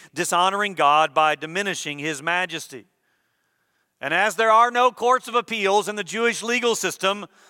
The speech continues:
this verdict is now made in their minds. The punishment, according to the Old Testament,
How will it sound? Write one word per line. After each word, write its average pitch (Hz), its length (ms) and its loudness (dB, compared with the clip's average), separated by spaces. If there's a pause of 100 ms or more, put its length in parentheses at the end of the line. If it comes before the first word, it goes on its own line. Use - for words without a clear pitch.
(300)
this 185 300 0
verdict 226 560 0 (260)
is 185 240 0
now 208 440 2
made 202 400 0
in 190 180 -6
their 185 200 0
minds. 214 580 0
The 170 100 -8
punishment, 220 580 -2
according 214 440 0
to 160 100 -12
the 156 140 -2
Old 165 200 0
Testament, 208 520 -4